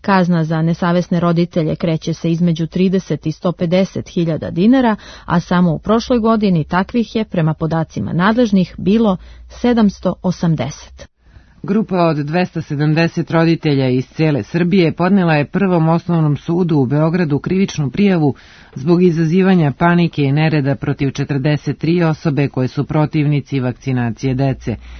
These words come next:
Speaker 2: izjavio je za Novosti doktor Tomislav Stevanović iz Zrenjanina, koji se zajedno sa beogradskim doktorom Vladimirom Cimermanom nalazi na čelu grupe. Na listi protivnika vakcinacije nalaze se i pojedine javne, ali i estradne ličnosti.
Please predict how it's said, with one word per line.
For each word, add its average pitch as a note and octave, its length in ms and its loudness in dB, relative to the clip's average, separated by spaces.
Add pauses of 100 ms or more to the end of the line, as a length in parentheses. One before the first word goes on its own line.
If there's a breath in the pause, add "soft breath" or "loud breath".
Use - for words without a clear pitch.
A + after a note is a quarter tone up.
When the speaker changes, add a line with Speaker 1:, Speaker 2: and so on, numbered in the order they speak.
(220 loud breath)
Speaker 2:
izjavio C#3 540 2
je A2+ 80 -2
za A#2 140 -2
Novosti D#3 480 0
doktor B2+ 400 -4
Tomislav B2+ 480 -4
Stevanović B2+ 680 -2
iz G#2+ 260 -6
Zrenjanina, D3+ 560 0 (420 loud breath)
koji G#3+ 160 0
se F#3+ 120 -2
zajedno E3+ 360 2
sa C#3+ 140 -4
beogradskim D3 640 -2
doktorom B2+ 520 -2
Vladimirom C3+ 580 -2
Cimermanom D#3 680 0
nalazi B2 540 -2
na C#3 180 -2
čelu A#2+ 340 -2
grupe. A#2+ 400 -2 (440 loud breath)
Na F3 120 2
listi E3+ 320 2
protivnika D3+ 580 -2
vakcinacije C#3 760 -2
nalaze D3+ 420 0
se B2+ 220 -4
i B2 60 0
pojedine B2+ 640 0
javne, D#3+ 540 0
ali D3+ 220 -4
i D3+ 240 -2
estradne A2 520 -4
ličnosti. G#2+ 600 -4